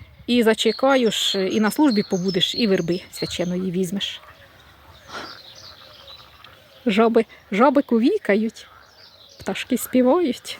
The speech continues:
А я це стою, прийшла в берег, оце там копанка, хто в минулому році і позаминулому, мабуть, дивився моє відео, показувала там.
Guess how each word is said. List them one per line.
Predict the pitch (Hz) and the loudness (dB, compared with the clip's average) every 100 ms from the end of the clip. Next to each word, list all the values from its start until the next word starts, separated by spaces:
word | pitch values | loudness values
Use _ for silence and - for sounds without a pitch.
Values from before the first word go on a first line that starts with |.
| - | -4
А | - 359 | 2 4
я | 302 | 4
це | 233 | 2
стою, | - 254 233 | 2 4 4
прийшла | - 214 - 208 214 - - _ - | 2 0 0 0 -2 -4 -20 _ -10
в | 175 | -4
берег, | 165 269 175 - - _ - | 2 2 2 -4 -16 _ -12
оце | 202 - | -8 -6
там | 196 202 - _ _ | -4 -6 -8 _ _
копанка, | 202 185 226 233 277 269 - _ _ | -2 2 2 2 -2 -8 -14 _ _
хто | - 196 | -2 2
в | |
минулому | 202 202 202 196 | 4 4 4 4
році | 202 - 202 _ - | 2 0 -8 _ -14
і | |
позаминулому, | 175 170 170 170 180 175 170 | -4 0 0 2 2 2 0
мабуть, | 170 175 | 0 0
дивився | 165 175 208 - - - - - | 2 2 0 -4 -12 -16 -6 2
моє | 190 180 | 4 4
відео, | 190 170 180 - - - - - - | 4 2 0 -4 -18 -16 -16 -10 -8
показувала | - 220 240 208 214 214 | 4 6 6 4 2 2
там. | - 214 | 2 0